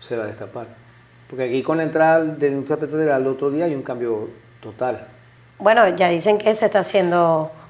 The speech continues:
Speaker 2: parte del trabajo.
Speaker 1: Se-,
Speaker 2: ¿O qué
Speaker 1: ne-,
Speaker 2: opinas
Speaker 1: ne-,
Speaker 2: tú de eso?
Speaker 1: se tienen que terminar de, de eliminar las sanciones,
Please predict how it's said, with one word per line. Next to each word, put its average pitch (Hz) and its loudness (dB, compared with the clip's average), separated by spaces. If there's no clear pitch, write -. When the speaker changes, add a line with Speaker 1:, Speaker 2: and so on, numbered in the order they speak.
Speaker 2:
parte 180 2
del 175 4
trabajo. 190 4
Speaker 1:
Se-, - 4
Speaker 2:
¿O 220 6
qué 156 2
Speaker 1:
ne-, 247 8
Speaker 2:
opinas 247 4
Speaker 1:
ne-, - -4
Speaker 2:
tú 247 2
de 202 6
eso? - -10
Speaker 1:
se - -4
tienen 120 -4
que 117 -8
terminar 110 -8
de, 107 -8
de 120 -8
eliminar 110 -6
las 113 -10
sanciones, 104 -18